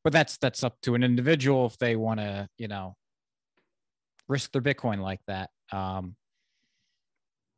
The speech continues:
but I guess my point is just that it's, it's, uh, people are doing, uh, what I, uh, what I assume or, or, or how I understand it, people are sending their Bitcoin to that Wrapped Bitcoin, not because they're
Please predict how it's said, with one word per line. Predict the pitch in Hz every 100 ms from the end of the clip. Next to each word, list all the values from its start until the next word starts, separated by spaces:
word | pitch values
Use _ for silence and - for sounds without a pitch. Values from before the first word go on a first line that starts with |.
| _
but | 131
I | 113
guess | 110 104
my | 113
point | - 113 107
is | 98
just | 104 -
that | 104
it's, | 95 - -
it's, | - 110 - -
uh, | 104 98 92 92 _ _ _ _ _ _ _ _ _ _ _ _ _ _ _ _ _ _
people | - 165 170
are | 143 131
doing, | 113 120 127 143 135 131 123 120 117
uh, | 113 143
what | 147
I, | 135 127 120
uh, | 135 95 82 95
what | 131 156 131
I | 123
assume | 113 - 147 135
or, | 120 110 101 110 104 -
or, | 117
or | 107 101 -
how | - - 117
I | 110
understand | 107 101 - 120 107
it, | 98
people | 123 117
are | 104
sending | 95 - 117 110 107
their | 104
Bitcoin | 104 - 107
to | 98
that | 95
Wrapped | 113 117 -
Bitcoin, | 104 - 104 98 - _ - _
not | 135
because | 139 127 123
they're | 113 113 104